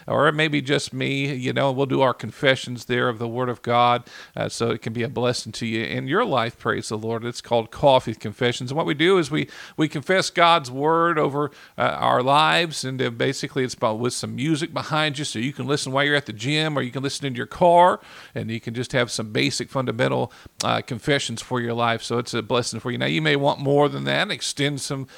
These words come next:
things out. And if it's nothing else, it's great meditation, you know, for you.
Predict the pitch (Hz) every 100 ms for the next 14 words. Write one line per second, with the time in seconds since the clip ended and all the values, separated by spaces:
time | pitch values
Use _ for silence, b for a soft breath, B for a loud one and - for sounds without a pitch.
0 | B B 151 151 127 139 143 190 165 185
1 | 160 220 254 185 175 202 151 - 196 202
2 | 156 151 127 170 175 - 131 131 127 131
3 | - 143 135 131